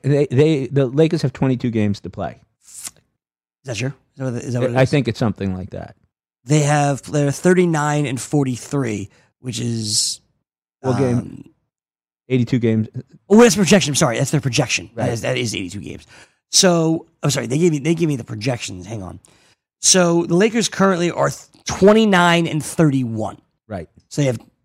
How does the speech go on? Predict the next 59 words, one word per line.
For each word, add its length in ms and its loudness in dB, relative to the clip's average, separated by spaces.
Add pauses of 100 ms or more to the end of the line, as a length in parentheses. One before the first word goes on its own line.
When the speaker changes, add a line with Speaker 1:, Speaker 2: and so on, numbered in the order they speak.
(160)
Speaker 2:
they 80 -6
have 160 -4
twenty-two 320 -2
games, 240 -4
right? 180 -10 (720)
They 80 -12
have 80 -10
twenty-two 400 0
games 260 0
left. 260 -4 (380)
The 60 -2
Speaker 1:
So 140 2
Speaker 2:
Spurs 220 6
Speaker 1:
what, 200 6
Speaker 2:
are 80 4
Speaker 1:
what, 100 4
what, 120 4
Speaker 2:
thirty-three 260 0
and 80 -4
twenty-nine. 680 -4 (380)
Speaker 1:
what, 160 4
Speaker 2:
They 100 4
are 60 4
Speaker 1:
what, 80 0
Speaker 2:
two 80 -4
games. 180 -8
They're, 140 0
Speaker 1:
what, 160 4
Speaker 2:
they're 80 4
two 80 0
Speaker 1:
what, 100 6
Speaker 2:
games 140 2
back 20 -2
Speaker 1:
what, 140 2
Speaker 2:
lost. 80 -4
Speaker 1:
what, 220 2
what's 180 0
their 140 2
record? 260 0
Twenty-nine 500 2
and 100 0
thirty-one? 520 0
Speaker 2:
Yeah, 140 0
they're, 120 -2 (120)
they 140 4
are 140 0
two 220 2
games 200 4
back 160 4
in 60 -6
the 80 -2
loss 320 0
column. 300 -6
Speaker 1:
So, 840 2 (520)
you 100 2
know, 220 4
what 360 0
they're 180 4
hypothesizing 1400 0